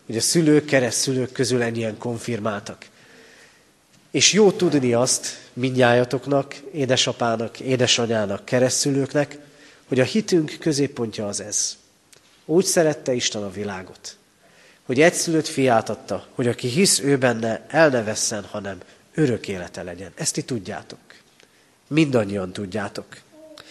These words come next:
A ti döntésetek a keresztelő, de ott van az Isten megelőző szeretete. Ahogy meg is éltétek, és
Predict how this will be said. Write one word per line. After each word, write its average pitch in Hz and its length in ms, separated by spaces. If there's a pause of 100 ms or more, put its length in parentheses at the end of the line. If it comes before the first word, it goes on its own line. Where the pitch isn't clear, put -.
(280)
A 147 80
ti 175 180
döntésetek 139 680
a 104 80
keresztelő, 156 760 (840)
de 127 160
ott 160 180
van 151 140
az 113 120
Isten 117 320
megelőző 101 500
szeretete. 95 680 (960)
Ahogy 139 440
meg 151 160
is 135 140
éltétek, 160 680
és 127 380